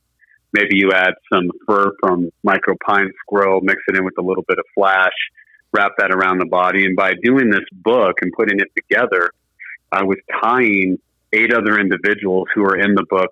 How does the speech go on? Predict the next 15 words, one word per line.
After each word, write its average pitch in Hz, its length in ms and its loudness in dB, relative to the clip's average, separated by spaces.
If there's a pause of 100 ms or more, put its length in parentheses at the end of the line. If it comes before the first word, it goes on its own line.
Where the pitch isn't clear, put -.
who 101 80 2
I 92 60 2
need 98 200 0
to 90 120 -4
give 90 240 0 (180)
one 98 160 0
hundred 110 320 0
percent 90 400 -2
credit 95 340 0 (140)
to. 87 180 0 (160)
And 95 260 -2 (520)
Arlo 107 340 2 (140)
Townsend, 95 680 -2
Michael 98 360 0
Burgess, 95 560 -2